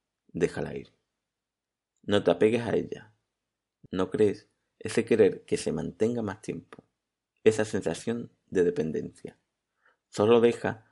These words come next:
que se desvanezca poco a poco. Ella sola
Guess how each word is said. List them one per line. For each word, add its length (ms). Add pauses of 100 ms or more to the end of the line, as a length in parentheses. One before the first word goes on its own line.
(220)
que 100
se 120
desvanezca 720 (280)
poco 220
a 100
poco. 400 (580)
Ella 240
sola 420